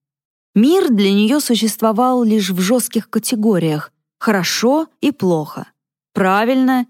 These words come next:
и неправильно, жертва и мучитель. Из-за того, что она ко всему относилась однозначно и безоговорочно, планки в ее жизни всегда были подняты слишком высоко.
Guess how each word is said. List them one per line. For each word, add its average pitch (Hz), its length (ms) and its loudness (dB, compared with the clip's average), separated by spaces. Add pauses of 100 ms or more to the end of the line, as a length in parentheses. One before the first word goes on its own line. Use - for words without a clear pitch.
(100)
и 240 220 2
неправильно, 175 960 -2 (420)
жертва 269 640 0 (260)
и 233 160 2
мучитель. - 880 -2 (680)
Из-за 233 200 2
того, 339 260 2
что 285 220 -2
она 269 200 0
ко 269 140 -4
всему 302 420 0
относилась 202 800 -2
однозначно 190 960 -2
и 190 160 -2
безоговорочно, 180 1040 -2 (380)
планки 330 500 0
в 165 100 -2
ее 175 200 0
жизни 170 540 -2 (180)
всегда 262 420 0
были 254 200 2
подняты 233 680 0
слишком 240 500 -2
высоко. 220 640 -4